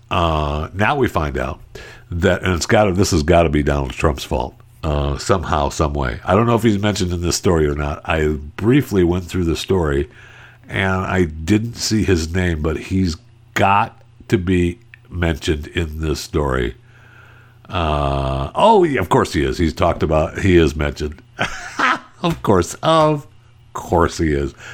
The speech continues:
So, false covid nineteen information, and probably on this, on evil Facebook or Twitter,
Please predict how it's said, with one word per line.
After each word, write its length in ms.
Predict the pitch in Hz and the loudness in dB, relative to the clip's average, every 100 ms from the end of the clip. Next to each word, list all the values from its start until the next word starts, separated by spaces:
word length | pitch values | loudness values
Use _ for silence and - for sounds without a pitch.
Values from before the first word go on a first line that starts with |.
| - | -12
So, 640 | - - 135 123 113 110 - - - - - | -6 0 4 6 4 0 -10 -20 -20 -20 -20
false 840 | - - - 139 175 180 - - - - - - | -14 -10 0 4 4 4 0 -6 -10 -20 -20 -6
covid 340 | - 156 147 131 | 2 4 4 2
nineteen 420 | 131 123 127 110 | 2 2 2 2
information, 600 | 107 98 90 80 - 73 | 2 2 4 4 2 0
and 140 | 71 | -2
probably 480 | - 104 90 80 78 | -2 0 0 2 2
on 140 | 73 71 | 2 0
this, 200 | 67 - - | -4 -6 -2
on 180 | 78 71 | -2 0
evil 360 | 87 80 69 | 0 2 2
Facebook 600 | - 78 69 - 67 67 | 2 2 2 2 -2 0
or 80 | 67 | -2
Twitter, 540 | - 80 67 67 62 | -2 0 2 2 -2